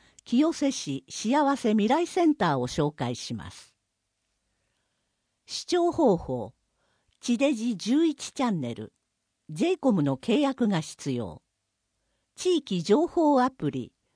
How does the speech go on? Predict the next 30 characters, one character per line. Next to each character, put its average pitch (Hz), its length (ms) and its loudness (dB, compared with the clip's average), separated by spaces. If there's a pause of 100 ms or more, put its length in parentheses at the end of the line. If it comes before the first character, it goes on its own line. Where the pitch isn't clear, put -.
ド 170 220 0
ロ 262 220 2
ー - 60 -6
カ 104 200 -10
ル。 - 160 -20 (1600)
放 349 200 2
送 339 280 0
期 - 160 -16
間、 247 280 -4 (140)
配 247 240 2
信 240 340 2
期 - 160 -14
間。 - 280 -6 (840)
は 214 220 0
じ 269 160 2
め 240 160 4
に、 175 240 0 (100)
地 233 200 -4
デ 214 180 2
ジ。 143 320 -8 (880)
六 233 340 2
月 311 340 0
十 285 240 2
六 285 260 0
日 254 340 0
金 294 280 4
曜 285 200 4
日 147 160 -4
か 123 180 -6
ら 113 200 -6